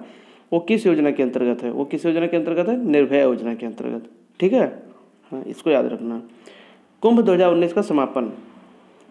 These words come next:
पाँच मार्च दो हज़ार उन्नीस को उत्तर प्रदेश के राज्यपाल राम नाईक ने प्रयागराज में कुंभ मेला क्षेत्र के सेक्टर वन में स्थित गंगा पंडाल में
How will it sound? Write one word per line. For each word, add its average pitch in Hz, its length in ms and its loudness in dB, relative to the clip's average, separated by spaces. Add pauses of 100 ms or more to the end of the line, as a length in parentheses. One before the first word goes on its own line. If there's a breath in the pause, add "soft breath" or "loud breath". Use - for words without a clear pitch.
(140)
पाँच 208 220 2
मार्च 208 140 2
दो 180 60 4
हज़ार 175 160 4
उन्नीस 156 260 2
को 180 140 -2
उत्तर 175 140 -4
प्रदेश 175 280 0
के 175 80 0
राज्यपाल 151 440 2
राम 143 220 0
नाईक 139 260 -2
ने 160 160 -2 (640)
प्रयागराज 160 540 4
में 170 120 2
कुंभ 170 220 0
मेला 147 280 2
क्षेत्र 147 260 -4
के 160 100 -4
सेक्टर 165 380 -4
वन 156 200 0
में 143 180 2
स्थित 180 340 -6 (460 loud breath)
गंगा 156 320 0
पंडाल 131 420 0
में 147 280 -2